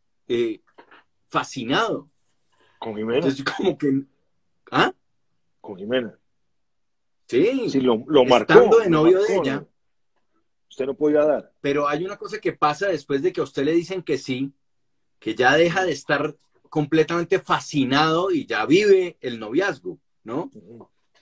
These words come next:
Speaker 1: Como que yo seguía como, "Wow, sí, wow, sí, oh. ¿A dónde vamos? ¿Allá? Wow, buenísimo".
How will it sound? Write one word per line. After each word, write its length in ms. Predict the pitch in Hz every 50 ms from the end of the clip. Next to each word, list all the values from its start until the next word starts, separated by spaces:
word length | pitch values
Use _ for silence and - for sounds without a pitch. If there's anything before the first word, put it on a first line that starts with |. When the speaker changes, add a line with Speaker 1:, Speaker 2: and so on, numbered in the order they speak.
| _ _ _ _ _ _ _ _ _ _ _ _ _ _ _
Speaker 1:
Como 200 | - - 143 139
que 120 | 135 127 123
yo 140 | - 135 143
seguía 600 | 135 - - 165 156 151 185 202 202 202 196 -
como, 320 | 196 190 156 131 113 - -
"Wow, 460 | - - 156 175 151 135 - - - - - - - -
sí, 500 | - - - 143 143 165 226 262 302 330 - - -
wow, 600 | - - - - - - 165 196 208 - - - - - - - _ _ _ _ _
sí, 600 | - - - - - 123 120 143 196 240 294 415 - _ _ _ _ -
oh. 540 | 104 104 127 190 247 254 208 143 98 - _ - - - _ - 135 - - - 127 - - - - - _ - - - _ - - - - _ - - - - - - - - - -
¿A 120 | - 117
dónde 240 | 127 135 139 156 185
vamos? 540 | 202 - - - 302 247 170 123 107 - -
¿Allá? 320 | 110 98 95 127 160 233 - - - -
Wow, 500 | - - - - - 339 - 156 123 110
buenísimo". 760 | 104 107 107 117 175 277 - - 180 151 131 117 101 90